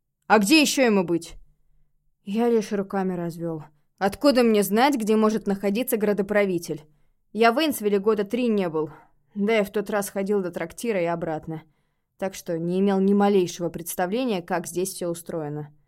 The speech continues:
Сейчас первоочередной задачей было выяснить, кто отыскал тело моего отца и при каких обстоятельствах это случилось.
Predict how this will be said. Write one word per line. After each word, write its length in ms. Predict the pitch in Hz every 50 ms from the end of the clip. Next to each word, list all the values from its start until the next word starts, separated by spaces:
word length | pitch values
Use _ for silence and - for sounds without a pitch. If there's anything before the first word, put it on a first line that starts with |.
| _ _ _ _ _ _ _ _ _ _ _
Сейчас 440 | - - - 214 - 294 311 277 -
первоочередной 760 | - - 233 214 214 214 214 214 - 226 220 233 233 240 233
задачей 480 | 208 220 220 208 233 214 190 185 - 190
было 240 | 175 190 208 220
выяснить, 580 | 220 214 247 269 262 254 226 - 233 220 208 -
кто 280 | - - - - 262 247
отыскал 480 | 233 233 226 208 - - 240 233 226
тело 260 | 226 - 254 233 233
моего 360 | 226 220 214 214 214 214 233 233
отца 520 | 233 233 233 - - 226 202 175 151 156 - -
и 100 | - 202
при 120 | 196 208
каких 320 | 214 - 233 - 262 247 -
обстоятельствах 920 | 226 208 - - 208 202 220 233 247 247 233 214 202 - - 185 - -
это 160 | 202 196 208
случилось. 680 | 196 - 220 220 214 - - 196 165 151 147 147 - -